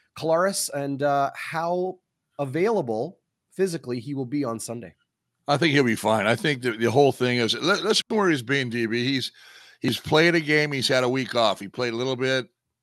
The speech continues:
Speaker 2: He got a week off. He's a guy that knows his playbook inside and out. He sits down with Buck Pierce and Mike O'Shea, and they go over things. He contributes to the offense in so many ways that are important.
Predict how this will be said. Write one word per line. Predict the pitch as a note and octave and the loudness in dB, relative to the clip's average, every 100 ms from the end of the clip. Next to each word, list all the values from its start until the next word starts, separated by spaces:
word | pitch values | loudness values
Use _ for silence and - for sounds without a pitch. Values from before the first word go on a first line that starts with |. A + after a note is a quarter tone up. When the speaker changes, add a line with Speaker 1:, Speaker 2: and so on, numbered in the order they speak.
| _ | _
Speaker 2:
He | G#2+ | -6
got | A#2 | -2
a | A2 | 0
week | A#2+ G#2+ | -2 -2
off. | G2+ F2+ E2 - _ _ _ _ - | -2 -2 -6 -18 _ _ _ _ -10
He's | A#2 | -8
a | C3 | -2
guy | F3+ | -2
that | D3 | 0
knows | D3 C#3 | -2 -2
his | B2+ - | -4 -6
playbook | B2 B2 A2+ G#2+ | -2 0 0 -2
inside | A#2+ A2+ B2 A2 | -2 -2 0 0
and | G2+ | 0
out. | G2+ G2+ G2+ | 0 0 -2
He | F#2 | -4
sits | D3+ C#3+ - | -6 -6 -4
down | B2+ | -4
with | A#2 F#2+ | -4 -6
Buck | A2+ - | -8 -8
Pierce | A#2+ A2+ G#2 | -8 -8 -8
and | A2 A#2+ A#2+ | -8 -8 -8
Mike | G#2 A2 G#2 | -8 -8 -8
O'Shea, | G2 - G#2 G#2 | -10 -8 -6 -4
and | G2+ | -4
they | G2+ | -4
go | A2+ B2+ | 0 0
over | A#2+ | 0
things. | A2 A2+ A2+ G#2+ - _ _ _ _ _ - | -4 -4 -4 -8 -14 _ _ _ _ _ -8
He | C3 | -4
contributes | - B2 - D3+ D3 - | -2 0 2 2 2 0
to | |
the | C3 B2+ | 0 4
offense | B2+ B2 A#2+ G#2 | 4 4 -2 -4
in | G2+ | -4
so | C3+ C3 | -2 -2
many | B2 A2+ | -2 -2
ways | G#2 G#2+ G#2 | -2 -2 -2
that | G2 | -4
are | |
important. | F2+ - G2 F#2+ F#2 | -6 -6 -4 -4 -8